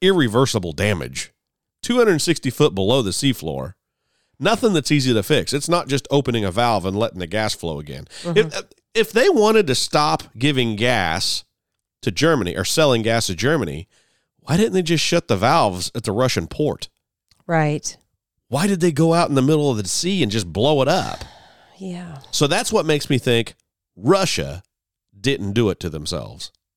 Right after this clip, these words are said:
Speaker 1: Now, as for America doing it, <sighs> I can't say.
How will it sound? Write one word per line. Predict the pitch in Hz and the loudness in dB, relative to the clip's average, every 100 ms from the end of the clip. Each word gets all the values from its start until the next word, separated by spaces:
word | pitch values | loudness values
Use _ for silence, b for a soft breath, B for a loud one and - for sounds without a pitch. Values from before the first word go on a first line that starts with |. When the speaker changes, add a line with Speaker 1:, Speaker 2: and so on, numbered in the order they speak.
| _ _ _ _ _ _ _ _ _ _ - | _ _ _ _ _ _ _ _ _ _ -4
Speaker 1:
Now, | 143 95 - _ _ - | -2 -2 -6 _ _ -2
as | 120 | -2
for | - 135 | 2 2
America | 135 170 180 190 | 4 4 2 2
doing | 180 202 202 | 2 4 2
it, | 185 _ _ _ | 0 _ _ _
<sighs> | - - - - - - - - - - - _ _ _ B B B B B B | -16 -16 -16 -20 -20 -20 -20 -20 -20 -20 -20 _ _ _ B B B B B B
I | - | -12
can't | 104 120 | -4 -2
say. | - 76 | -2 -8